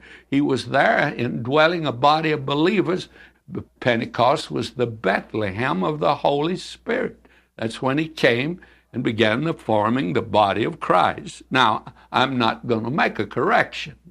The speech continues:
because I personally do not feel that I'm wrong. I feel that I'm a dispensationalist. I'm not hyper-dispensational. I disagree with you entirely on that.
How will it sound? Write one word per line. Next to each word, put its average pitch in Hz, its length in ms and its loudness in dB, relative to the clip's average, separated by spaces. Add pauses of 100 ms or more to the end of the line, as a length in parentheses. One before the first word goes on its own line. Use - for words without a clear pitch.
because 120 360 -2
I 113 280 0 (100)
personally 110 560 -4
do 104 220 -4
not 104 320 -4
feel - 480 -2 (400)
that - 180 -10 (160)
I'm 113 400 0
wrong. 107 580 -2
I 104 200 0
feel 117 440 -4
that 117 200 -4
I'm 92 180 -2
a 85 80 -10
dispensationalist. 117 1200 -4 (300)
I'm 98 300 0
not 117 240 2
hyper-dispensational. 113 1500 -4 (280)
I 92 100 -2
disagree 117 840 -2 (160)
with 107 220 -10
you 143 260 0
entirely 165 840 0
on 95 280 -6
that. - 280 -12